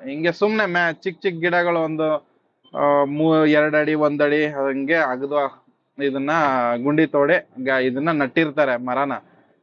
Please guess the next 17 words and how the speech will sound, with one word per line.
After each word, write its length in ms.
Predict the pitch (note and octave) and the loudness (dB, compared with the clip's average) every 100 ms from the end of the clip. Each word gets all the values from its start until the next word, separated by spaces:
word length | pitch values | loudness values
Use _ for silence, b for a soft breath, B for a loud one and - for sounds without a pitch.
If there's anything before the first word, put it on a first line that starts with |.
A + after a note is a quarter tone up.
| - | -10
ಅದೇನಾಗ್ಬಿಡುತ್ತೆ, 680 | D3 F3 F#3+ F3+ E3+ D#3+ F3+ | 0 2 2 0 0 0 0
ಇವಾಗ 240 | E3+ D#3 | 0 2
ದೊಡ್ಡದಾಗೋಗಿದೆ 920 | D3 B2+ B2 B2 B2 D#3 D3+ C#3+ C#3 | 2 2 -2 -2 0 2 2 0 -2
ನೋಡಿ. 220 | C#3 C#3+ | -2 0
ಎಷ್ಟೊಂದು 920 | C#3 A#2+ - C#3 C3 C3 B2+ A#2+ - - | 0 0 -2 -2 0 0 2 0 -4 -12
ಒಂದೊಂದ್ 340 | B2+ C3 C3 | -6 -4 0
ಮರಗಳು 340 | C3 D3 D#3 C#3+ | 2 2 2 2
ಏನಿಲ್ಲ 340 | C#3+ C#3+ C#3+ | 0 0 -2
ಅಂದ್ರೂ 300 | C#3 C3+ C#3+ | -2 -2 -2
ಒಂದ್ 180 | C#3+ B2 | -2 0
ಅರವತ್ತು 420 | A#2+ B2+ C3+ D#3 | 0 0 -2 -2
ಎಪ್ಪತ್ತು 360 | D3 C#3+ C3 C3 | -2 -2 -4 -6
ವರ್ಷ 200 | A#2+ D#3 | -4 -2
ಹಳೆ 300 | C3 A#2 C3+ | 0 0 -2
ಮರ 180 | C3+ | -2
ಇರ್ತವೆ 400 | C3 B2 A#2 B2 | -2 -2 -4 -4
ಇವು. 440 | A#2 G#2+ B2 - | -2 -2 -2 -2